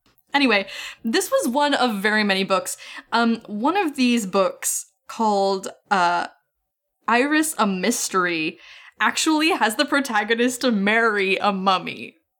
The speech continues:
Now, the mummy does take on the form of a beautiful woman, but he does marry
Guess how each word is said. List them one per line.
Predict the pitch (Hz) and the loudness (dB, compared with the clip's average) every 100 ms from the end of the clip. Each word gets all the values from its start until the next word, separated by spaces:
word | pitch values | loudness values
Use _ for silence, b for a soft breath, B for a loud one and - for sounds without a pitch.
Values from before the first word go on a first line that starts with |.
| _ _ _ _ _ _ - | _ _ _ _ _ _ -4
Now, | 240 220 208 | 0 2 2
the | 202 247 | 2 0
mummy | 277 294 302 | 2 2 2
does | 262 277 | 2 0
take | - 285 240 | 0 0 2
on | 220 208 | 2 0
the | |
form | 214 226 208 190 | 0 0 2 2
of | |
a | 190 | 0
beautiful | 170 196 180 190 202 | -2 -2 -2 -2 0
woman, | 381 381 302 | 0 2 2
but | 262 262 | 0 0
he | 302 | -2
does | 240 269 254 240 | 0 2 2 2
marry | 214 226 208 196 185 170 170 - | 2 2 2 2 2 2 0 -4